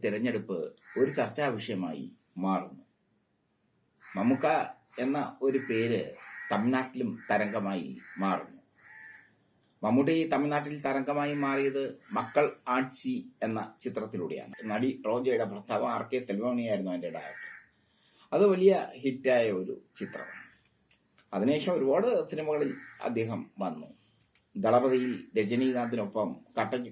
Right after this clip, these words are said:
കട്ടയ്ക്ക് നിന്ന് അഭിനയിച്ചു. ഇപ്പോൾ മമ്മൂട്ടി തിരഞ്ഞെടുക്കുന്ന ഒരു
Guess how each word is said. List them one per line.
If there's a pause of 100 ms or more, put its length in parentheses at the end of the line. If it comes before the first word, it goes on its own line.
(100)
കട്ടയ്ക്ക്
നിന്ന് (320)
അഭിനയിച്ചു. (1120)
ഇപ്പോൾ (220)
മമ്മൂട്ടി (300)
തിരഞ്ഞെടുക്കുന്ന (140)
ഒരു